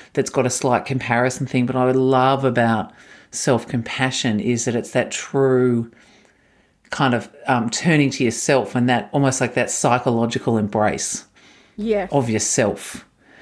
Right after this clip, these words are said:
Speaker 1: you know, um, d-, despite or, or, or, you know, because of all your flaws. Like, it's just, you know, it's just amazing. And, and, you know, it's a bit of mindfulness and a bit of, you know, kindness, and it has a yin side to it and a yang side to it. You know, there's some fierce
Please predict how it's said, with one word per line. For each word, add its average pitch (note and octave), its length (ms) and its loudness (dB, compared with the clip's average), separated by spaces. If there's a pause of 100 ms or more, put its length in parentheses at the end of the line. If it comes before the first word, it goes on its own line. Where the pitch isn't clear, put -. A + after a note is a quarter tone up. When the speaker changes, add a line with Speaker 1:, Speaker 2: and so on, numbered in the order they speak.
(240)
Speaker 1:
you C3 120 2
know, B2+ 460 4
um, C3+ 220 2
d-, D3 180 -4
despite C#3+ 680 0
or, C#3+ 160 4
or, D3 500 2
or, - 40 -6
you D#3 380 2
know, C3 120 4
because D#3 440 0
of C#3+ 80 2
all A#2 160 2
your A2 120 0
flaws. A2+ 600 -4
Like, C3+ 260 0
it's - 180 -2
just, - 520 -2 (720)
you D3+ 120 0
know, C#3+ 100 4
it's B2+ 240 0
just - 440 0
amazing. B2 640 2
And, A#2 320 2
and, B2+ 220 2
you A#2 80 2
know, A2+ 160 2
it's G#2 160 -6
a - 20 -10
bit A#2+ 120 0
of G#2 100 -2
mindfulness C3 720 2
and B2 80 0
a G#2 40 -2
bit A2+ 140 -2
of, A2 180 -4 (800)
you C#3 80 0
know, B2 140 2
kindness, C3+ 760 2
and C#3 80 2
it B2+ 40 2
has C3+ 220 2
a C3+ 60 4
yin D3+ 360 4
side C3+ 380 0
to C3+ 180 2
it C3+ 80 4
and B2 160 4
a - 20 2
yang B2+ 380 2
side A#2+ 340 0
to A#2 140 0
it. - 100 -4
You A#2+ 80 0
know, A2+ 100 2
there's A2+ 140 -4
some C3 160 -4
fierce B2+ 640 0